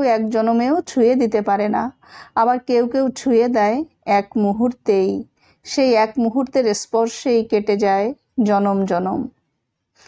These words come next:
যে করেই হোক, অন্তত একবারের জন্য হলেও দেবেন্দ্র নারায়ণের সাথে দেখা করতে চায় হেমাঙ্গিনী দেবী, এক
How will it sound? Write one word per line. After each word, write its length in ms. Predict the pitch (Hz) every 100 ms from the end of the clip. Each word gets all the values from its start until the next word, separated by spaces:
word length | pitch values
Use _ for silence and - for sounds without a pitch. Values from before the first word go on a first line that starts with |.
| _
যে 180 | 202 226
করেই 340 | 233 240 247 262
হোক, 280 | 240 202 - _ - - _
অন্তত 320 | 233 240 262 262 214
একবারের 480 | 214 214 220 220 214
জন্য 280 | 214 220 277
হলেও 400 | 277 294 277 214 233 - _ _
দেবেন্দ্র 440 | 180 202 208 214 214
নারায়ণের 500 | 208 208 214 226 226
সাথে 220 | - 220 214
দেখা 320 | 190 185 208
করতে 300 | 202 202 214
চায় 240 | 202 190 185
হেমাঙ্গিনী 540 | 196 185 190 190 190 185
দেবী, 300 | 185 190 247 - _ - -
এক 200 | 226 240